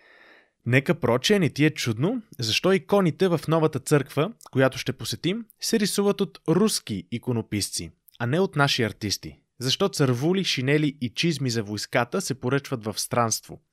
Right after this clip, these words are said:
вместо да се изработват в местните заведения? Защо внасяме въглища от Турско, халва от Одеса, тухли от Сърбия, бира от Мюнхен, сливовица от Румъния и така нататък?" Тук искам само да кажа, че църквата, която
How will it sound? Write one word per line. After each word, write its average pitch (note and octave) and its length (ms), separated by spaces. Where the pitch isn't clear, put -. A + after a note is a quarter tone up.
вместо B2+ 380
да C3 100
се B2 120
изработват A2+ 600
в G#2 140
местните A2+ 400
заведения? G2 540
Защо F3 300
внасяме D#3 440
въглища D3 680
от C3 300
Турско, E3 500
халва C3+ 360
от E3 220
Одеса, B2 520
тухли F3 280
от A2 140
Сърбия, C#3+ 480
бира C#3+ 280
от - 160
Мюнхен, F#3 480
сливовица C3 580
от G2+ 120
Румъния D#3 440
и C3+ 100
така A2+ 240
нататък?" E2 520
Тук C3+ 140
искам C#3 260
само C3 260
да A#2 80
кажа, D3 340
че D#3+ 180
църквата, D#3 460
която A#2+ 540